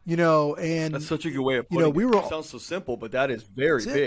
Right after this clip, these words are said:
Speaker 2: big. Am I actually serving the world, or am I just serving myself, pretending that the world's being served?
Speaker 1: Ian, to be totally honest, I had to look at myself in the mirror.
Speaker 2: We all
Speaker 1: That's why
Speaker 2: do.
Speaker 1: I wrote this book. Part of this, part of this book, part of the reason I wrote this book,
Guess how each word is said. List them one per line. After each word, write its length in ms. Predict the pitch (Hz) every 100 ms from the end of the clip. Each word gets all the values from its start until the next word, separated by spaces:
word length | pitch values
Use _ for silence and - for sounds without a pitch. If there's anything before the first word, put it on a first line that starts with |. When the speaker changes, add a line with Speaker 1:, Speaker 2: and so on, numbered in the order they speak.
| 104
Speaker 2:
big. 40 |
Am 180 | 123 143
I 140 | 147
actually 380 | 143 139 - 147
serving 460 | 131 - 147 160 160
the 80 | 147
world, 320 | 135 170 170
or 140 | 123 113
am 100 | 120
I 100 | 135
just 220 | 139 -
serving 280 | 147 143 135
myself, 500 | 127 123 156 151 143
pretending 440 | 117 - 123 131
that 120 | 127
the 80 | 113
world's 260 | 117 120 110
being 220 | 120 117
served? 500 | 113 127 139 - _ _ _ _ _ _ _ _ _ _ _ _ _ _ _ _ _ _ _ _ - 180 - -
Speaker 1:
Ian, 280 | 190 202
to 100 | 208
be 140 | 160 175
totally 300 | 175 185 170
honest, 480 | 170 240 - - _ _ _ _ _
I 140 | 160 240
had 60 |
to 80 | 233
look 220 | 180 -
at 60 | 196
myself 500 | 208 262 - 180 -
in 100 | 151
the 60 | 139
mirror. 260 | 135 131
Speaker 2:
We 60 | 127
all 60 |
Speaker 1:
That's 120 | 190 254
why 100 | 233
Speaker 2:
do. 40 |
Speaker 1:
I 20 | 214
wrote 180 | 208
this 120 | 190 143
book. 300 | 180 247 -
Part 180 | 180
of 40 | 233
this, 160 | 220
part 240 | - 190 233
of 60 |
this 140 | 214 139
book, 300 | 135 202 -
part 160 | 175
of 40 | 208
the 60 |
reason 240 | 185 196 170
I 40 |
wrote 240 | 135 160 185
this 120 | 151
book, 220 | 196 214